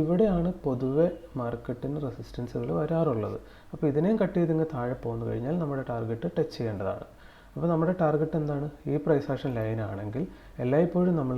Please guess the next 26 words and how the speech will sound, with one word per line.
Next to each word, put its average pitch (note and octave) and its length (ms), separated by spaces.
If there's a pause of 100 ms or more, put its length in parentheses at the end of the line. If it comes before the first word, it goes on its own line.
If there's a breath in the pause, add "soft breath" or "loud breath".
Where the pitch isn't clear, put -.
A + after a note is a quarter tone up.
(100)
നമ്മുടെ B2 320
ടാർഗറ്റ് A2 380 (100)
അതിനേലും A#2+ 400 (220)
കുറച്ചും B2 360
കൂടെ C#3 120 (100)
മുന്നിലേക്ക് C#3+ 500
വെച്ച് - 200
കൊടുക്കുക. G#2 300 (520 loud breath)
അപ്പോൾ C#3 220
അവിടം B2+ 300
വരെ F#3 140 (140)
മാർക്കറ്റ് D#3 380 (120)
കംപ്ലീറ്റ്ലി D3 480
എത്തിയില്ലെങ്കിലും B2+ 640
നമുക്ക് A#2 320 (240)
കിട്ടാനുള്ളത് A2+ 540
അവിടെ A#2+ 160 (640 soft breath)
കിട്ടും. - 220 (680 loud breath)
അപ്പോൾ - 200
ഈ E3+ 120
ഒരു F#3 140
രീതിയിലാണ് B2+ 500 (460)
ട്രേഡ് B2 280 (240)
actually B2 440
ചെയ്യേണ്ടത്. C3 380 (200)
ഞാനും A#2+ 260